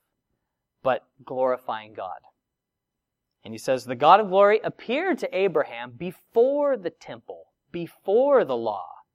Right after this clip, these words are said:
The things that the Jews really prided themselves in, how they kept the law, how they were God's special people, how they had built this temple. Remember, they had said, "Oh, he's gonna destroy this temple, that Jesus is gonna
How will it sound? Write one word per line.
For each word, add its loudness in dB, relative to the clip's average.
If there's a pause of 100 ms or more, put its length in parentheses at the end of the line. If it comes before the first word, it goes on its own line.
(480)
The -2
things -2
that -2
the -6
Jews -4
really -2
prided 0
themselves -8
in, -14
how -6
they -18
kept -6
the 0
law, 6 (480)
how 0
they 4
were 2
God's 6
special -2
people, 0
how -2
they 2
had -4
built 2
this -6
temple. -4 (340)
Remember, 2
they 4
had 2
said, 0
"Oh, 4
he's -4
gonna -4
destroy -2
this -10
temple, -12 (240)
that -8
Jesus -4
is -12
gonna -6